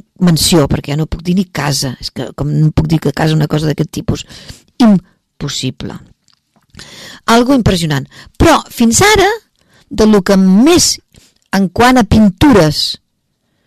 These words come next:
en quant a, a, a pintura que han trobat, ha sigut això. Això els ha quedat, bueno, estan, estan veient visions de lo que estan trobant. Però per sobre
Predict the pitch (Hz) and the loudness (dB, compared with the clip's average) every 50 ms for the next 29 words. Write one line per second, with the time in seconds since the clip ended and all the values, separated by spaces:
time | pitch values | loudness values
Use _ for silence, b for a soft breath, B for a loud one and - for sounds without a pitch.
0 | _ _ _ _ _ _ _ _ - - 165 160 - - 214 202 208 - - 180 | _ _ _ _ _ _ _ _ -6 -4 -4 -2 0 2 2 2 0 0 -2 -2
1 | 196 - - - - - - - - - - - 214 185 170 - 285 254 214 - | -2 -2 -2 -4 -6 -4 -6 -6 -6 -4 -2 0 2 2 2 2 2 2 2 2
2 | 220 208 196 - - 170 160 220 254 247 208 240 302 415 320 _ - - 220 226 | 2 0 2 2 0 2 2 2 2 2 2 0 0 -2 -6 _ -14 -18 -18 -20
3 | _ _ _ _ _ _ b b b b b b b b b b - - 180 - | _ _ _ _ _ _ b b b b b b b b b b -4 -2 0 0
4 | - 202 175 190 190 - - - - 135 120 117 _ - - - 180 175 - 208 | 2 0 0 0 0 -2 -4 -6 -6 -10 -12 -12 _ -10 -6 -6 -4 -4 -4 -4
5 | - 190 175 208 226 226 _ B B B B B B B B B 170 170 - - | -4 -2 -2 -2 -4 -6 _ B B B B B B B B B -6 -6 -6 -6
6 | - - - 214 214 226 - _ _ _ _ _ _ _ _ _ _ _ _ _ | -6 -4 -2 -2 -2 -4 -6 _ _ _ _ _ _ _ _ _ _ _ _ _
7 | _ _ _ _ _ _ _ _ - - - - 233 220 240 247 240 214 202 220 | _ _ _ _ _ _ _ _ -2 -2 0 2 2 4 4 4 4 4 2 2
8 | 208 202 214 214 226 - - - 190 185 180 170 - 170 165 - - 160 160 - | 2 2 2 0 0 -2 -2 -2 0 0 0 0 -2 -4 -4 -4 -6 -6 -6 -4
9 | - 180 175 156 - 160 143 135 127 131 139 - B B B B B B B B | -4 -4 -4 -4 -4 -4 -4 -4 -6 -6 -10 -16 B B B B B B B B
10 | B B B B - - 262 233 - - - - - - - 403 480 440 320 214 | B B B B 0 0 2 2 2 2 2 2 2 2 2 2 4 2 2 2